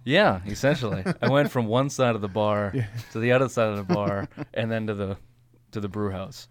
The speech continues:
Speaker 2: So Tony's like, "If you're not gonna go away, at least make yourself useful."
Speaker 1: <laughs> Yeah, yeah,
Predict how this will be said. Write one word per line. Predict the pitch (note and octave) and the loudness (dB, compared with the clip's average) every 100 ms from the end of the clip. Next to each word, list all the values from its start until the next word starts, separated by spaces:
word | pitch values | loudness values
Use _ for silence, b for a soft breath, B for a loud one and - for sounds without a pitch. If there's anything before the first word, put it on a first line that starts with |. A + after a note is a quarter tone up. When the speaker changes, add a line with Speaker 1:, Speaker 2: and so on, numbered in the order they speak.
| b b | b b
Speaker 2:
So | - B2 | -20 -6
Tony's | B2+ A#2 G#2+ | -2 -2 -2
like, | A2 | -4
"If | G#2+ | -2
you're | C3+ | 0
not | C3+ | 2
gonna | C3+ C3 | 2 0
go | B2 B2 | 2 2
away, | A2+ A#2 A#2+ G#2 | 4 4 4 2
at | |
least | G2+ A#2+ B2 | 0 -2 -4
make | A#2 A2+ | -4 -4
yourself | A2+ - G#2+ | -4 -4 -4
useful." | A2 A#2 C3+ C3+ F3 D3+ | -2 0 2 4 4 6
Speaker 1:
<laughs> | F#3 - G3 - | 6 6 0 2
Yeah, | - G2+ D3+ | 0 0 -2
yeah, | A2+ A2 G#2 | 0 0 -2